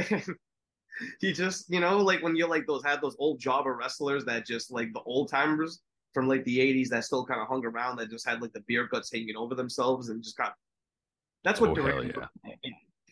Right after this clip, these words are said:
Speaker 1: yeah. <laughs> I'm like, "Dog, the last thing I need to see is Duran in a pair of Speedos just, like, shadow boxing around in his dress room, shuffling around." Like, you know?
Speaker 2: Yeah, dude, it is
Speaker 1: Two thousand and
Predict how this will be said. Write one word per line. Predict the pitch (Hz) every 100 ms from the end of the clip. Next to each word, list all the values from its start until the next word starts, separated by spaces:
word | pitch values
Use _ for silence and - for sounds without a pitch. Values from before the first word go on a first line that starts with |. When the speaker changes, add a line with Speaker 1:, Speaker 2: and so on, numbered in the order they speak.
| _
Speaker 1:
yeah. | 190 - 208 214 - _
<laughs> | _ _ _
I'm | 170 180
like, | 156 120
"Dog, | 120 117 117
the |
last | 143 185
thing | 185 151
I |
need | 139 127
to |
see | 113 135
is | 113
Duran | 117 117 120
in | 104
a |
pair | - 110
of | -
Speedos | - 113 107 104
just, | 107 -
like, | 113
shadow | - 117 117
boxing | 113 110 - 113
around | 110 113 104
in |
his | 101
dress | 110 110 -
room, | 95
shuffling | - 113 - 104
around." | 95 92 - _ -
Like, | - _ _
you | 120
know? | 117 113 - _ _ _ _ _
Speaker 2:
Yeah, | - 73 64
dude, | 60 73 78
it | 82
is |
Speaker 1:
Two | 65
thousand | 190 190
and | 147